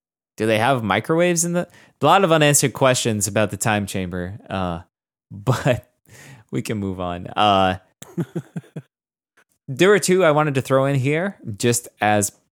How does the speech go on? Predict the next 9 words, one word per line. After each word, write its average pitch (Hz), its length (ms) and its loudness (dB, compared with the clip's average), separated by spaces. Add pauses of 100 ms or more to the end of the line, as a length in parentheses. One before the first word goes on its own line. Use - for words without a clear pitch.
(180)
plugs 151 720 0
for 135 360 2
M 123 160 0
X 123 200 -2
P 120 200 -8
B 110 400 -4 (460)
from 127 280 2
twenty 165 340 0
twenty-one, 139 840 -2